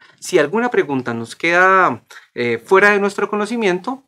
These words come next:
con muchísimo gusto en diferido lo vamos a ir respondiendo en el mismo chat de comentarios. Las personas que están a través de YouTube también pueden hacer acá sus comentarios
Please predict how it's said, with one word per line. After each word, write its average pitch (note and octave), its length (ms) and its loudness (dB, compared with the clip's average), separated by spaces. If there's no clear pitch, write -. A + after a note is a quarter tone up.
con D3 160 -6
muchísimo E3 480 -4
gusto F3+ 500 -6
en D#3+ 180 -4
diferido F3+ 440 -4
lo D3 120 -2
vamos C3+ 320 -2
a D3 80 0
ir A#2 80 -8
respondiendo D#3+ 640 -6
en C3 140 -4
el B2 60 -4
mismo A#2+ 320 -6
chat B2+ 220 -4
de C3 80 -6
comentarios. C#3 720 -4
Las E3 200 0
personas G#3 380 -4
que A3+ 80 -4
están D#3 200 -2
a D3 60 0
través C3 260 -2
de F3+ 80 0
YouTube G#3 400 -2
también E3 520 0
pueden F3 300 0
hacer A#2+ 240 -4
acá B2+ 200 -8
sus D3+ 160 -14
comentarios G3+ 600 -4